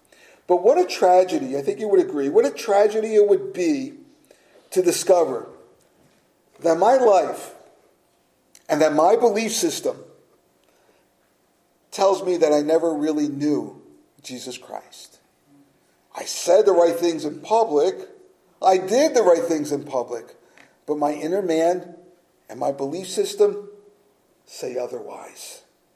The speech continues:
And what a greater tragedy it would be if I were to lead others in that same direction.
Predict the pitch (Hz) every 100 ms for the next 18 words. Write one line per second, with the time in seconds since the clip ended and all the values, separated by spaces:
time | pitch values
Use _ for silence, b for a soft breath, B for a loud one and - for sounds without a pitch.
0 | _ _ _ _ _ _ _ _ _ _
1 | _ _ _ _ B B 170 160 185 180
2 | - 151 175 240 269 - - 202 214 240
3 | 190 175 170 160 156 147 151 180 202 139
4 | 107 - - _ _ _ _ _ _ _
5 | _ _ _ _ - 123 156 170 160 156
6 | 135 135 135 - 165 185 123 - - -
7 | - _ _ _ _ _ - 131 123 -
8 | 123 113 107 104 - - - -